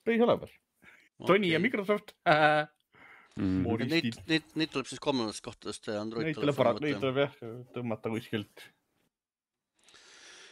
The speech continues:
Speaker 3: Nii.
Speaker 2: See
Speaker 1: Aga
Speaker 2: oli
Speaker 1: ei, ma, PlayStation
Speaker 3: Aga räägime
Speaker 1: viie uuenduse kõige parem osa minu jaoks oli ülevalt alla trofeede järjestamine.
Speaker 3: <laughs>
Speaker 1: Ma, ma ei sallinud seda suuri kõrval-, kõrvuti seaseid pilte, see oli kohutav.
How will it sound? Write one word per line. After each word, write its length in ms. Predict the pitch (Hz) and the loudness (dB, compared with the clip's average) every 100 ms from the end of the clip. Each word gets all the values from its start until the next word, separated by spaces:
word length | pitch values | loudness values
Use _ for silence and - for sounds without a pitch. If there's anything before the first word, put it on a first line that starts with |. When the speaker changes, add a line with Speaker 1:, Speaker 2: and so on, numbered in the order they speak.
| - - | -20 2
Speaker 3:
Nii. 140 | - - - | 2 2 -14
Speaker 2:
See 160 | - 339 | -4 4
Speaker 1:
Aga 140 | - | 10
Speaker 2:
oli 60 | 202 | 10
Speaker 1:
ei, 60 | - - | 8 0
ma, 60 | 175 - | -6 -2
PlayStation 280 | 233 294 190 | 0 2 4
Speaker 3:
Aga 60 | 254 | 4
räägime 100 | 202 | 4
Speaker 1:
viie 180 | 214 180 165 | 2 0 0
uuenduse 400 | 233 233 156 156 | 0 0 -2 -6
kõige 240 | 220 226 160 | -4 -4 0
parem 280 | 202 147 180 | 0 2 0
osa 160 | 139 | -2
minu 140 | 127 123 | -4 -6
jaoks 160 | - | -6
oli 140 | 117 110 113 113 110 | -8 -4 -4 -4 -4
ülevalt 380 | 160 160 113 - | 0 0 0 0
alla 180 | 139 113 | -2 -2
trofeede 400 | 110 - 135 107 | -6 -4 -4 -2
järjestamine. 540 | 113 101 - 90 85 - 127 - | -2 -2 -6 -8 -6 0 0 0
Speaker 3:
<laughs> 260 | 123 - | -6 0
Speaker 1:
Ma, 60 | 135 135 151 | 2 2 2
ma 60 | 160 | 2
ei 80 | |
sallinud 400 | 147 185 160 131 | 4 2 0 -6
seda 160 | - 131 123 | -8 -8 -6
suuri 320 | - 151 113 | -2 -2 0
kõrval-, 320 | 139 127 120 - | -2 -2 -2 -2
kõrvuti 400 | 151 143 127 127 | 0 0 -2 -4
seaseid 380 | 139 139 131 127 | -2 -2 -4 0
pilte, 260 | 139 131 | -2 -2
see 140 | 117 131 | -6 0
oli 80 | 131 | 6
kohutav. 560 | 170 - _ 151 123 | 6 4 _ 0 0